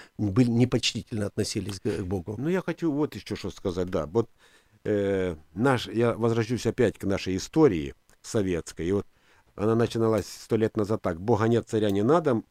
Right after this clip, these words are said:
Speaker 2: пели люди, «мы на кочке проживём». И так мы, и так мы прожили вот это всё на кочке. С церкви рушились, то есть отношение к Богу, церкви рушились. Итог. Миллионы репрессированных. Страна тюрьма была.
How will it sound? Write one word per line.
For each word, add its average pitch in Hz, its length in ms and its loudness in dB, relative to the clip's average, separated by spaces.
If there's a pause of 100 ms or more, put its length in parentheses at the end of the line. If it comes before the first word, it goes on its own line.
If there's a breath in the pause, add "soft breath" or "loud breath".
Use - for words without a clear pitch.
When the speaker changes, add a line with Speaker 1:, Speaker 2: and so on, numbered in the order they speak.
(140)
Speaker 2:
пели 92 200 0
люди, 90 260 -2
«мы 107 120 2
на 104 140 0
кочке 120 340 -2
проживём». 98 540 -2 (320 soft breath)
И 101 60 -8
так 101 160 -6
мы, 104 300 -2
и 95 120 -10
так 107 160 -4
мы 107 120 0
прожили 101 460 0
вот 85 160 -6
это 85 360 -6
всё 85 280 -6
на 98 120 -4
кочке. 95 580 -6
С - 80 -18
церкви 123 380 2
рушились, 107 640 0 (120)
то 127 100 2
есть 92 120 -2
отношение 120 500 -2
к 110 40 -2
Богу, 101 220 0
церкви 123 360 2
рушились. 87 420 -4 (360)
Итог. 120 400 0 (640 loud breath)
Миллионы 156 760 10
репрессированных. 92 920 -2 (760)
Страна 127 480 -6
тюрьма 85 340 -4
была. - 260 -20